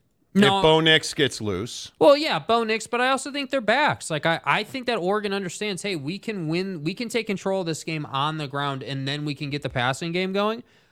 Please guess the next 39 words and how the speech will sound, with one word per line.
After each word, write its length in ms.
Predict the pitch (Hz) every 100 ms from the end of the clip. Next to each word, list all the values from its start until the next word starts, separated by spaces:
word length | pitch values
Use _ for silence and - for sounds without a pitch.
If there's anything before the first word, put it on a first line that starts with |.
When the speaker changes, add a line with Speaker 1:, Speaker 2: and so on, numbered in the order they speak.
| _
Speaker 1:
I, 160 | 170 170
I 180 | 160 185
think 260 | - 233 214
that 180 | 202 -
that's 360 | 175 190 -
where 160 | 202 185
Colorado 800 | - 175 165 170 160 156 156 151 - _ - 127
gets 240 | 147 170
in 120 | 170 147
big 180 | 147
trouble. 460 | 127 143 107 82 120 _
If 180 | 160 160
Colorado 640 | - 170 226 254 220 208
comes 320 | - 185 185 160
out 140 | 151
and 100 | 147
is 100 | 135
committed 320 | 151 143 165
to 80 | 160
stopping 460 | - 151 147 170 147
the 100 | 123
run, 400 | 113 131 175 180
or 180 | 143 143
at 100 | 147
least 260 | 175 -
containing 600 | 175 156 - 139 165 175
Bo 180 | 170 175
Nix, 320 | 175 185 -
let's 220 | 190 185
say, 320 | - 208 214 214 _ _ _
then 200 | 139 185
I 60 | 220
think 200 | 214 226
they're 160 | 220 220
in 60 |
better 240 | 208 208 196
shape. 340 | - 233 -
But 80 | 151
again, 360 | 151 220 165